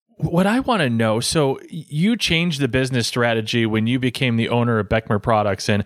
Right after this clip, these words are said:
I love hearing about founder stories and bringing them on and entrepreneurs, and that is a big part of the Two Sleuth podcast, is talking to entrepreneurs. It's about the business of dentistry. What have some of those challenges been for you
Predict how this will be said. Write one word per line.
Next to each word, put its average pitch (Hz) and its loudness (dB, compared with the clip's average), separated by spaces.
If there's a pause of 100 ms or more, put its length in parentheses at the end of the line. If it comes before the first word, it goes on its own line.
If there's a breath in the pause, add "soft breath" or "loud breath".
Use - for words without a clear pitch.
(320 loud breath)
I 160 2
love 120 0
hearing 117 0
about 104 0
founder 110 2
stories 107 0
and 104 0
bringing 120 0
them 110 0
on 113 0
and 107 -2
entrepreneurs, 107 -2
and 104 -2 (300 loud breath)
that 131 6
is 123 0
a 120 0
big 113 -4
part 117 0
of 101 -4
the 107 -2
Two 117 -2
Sleuth 107 -2
podcast, 107 0
is 101 0
talking 120 2
to 110 0
entrepreneurs. 104 0
It's - -14 (180)
about 104 2
the 117 0
business 110 0
of 104 -4
dentistry. 120 -2 (1300 loud breath)
What 156 4
have 320 0
some 208 -2
of 190 -2
those 156 0
challenges 127 -2
been 117 0
for 107 0
you 98 0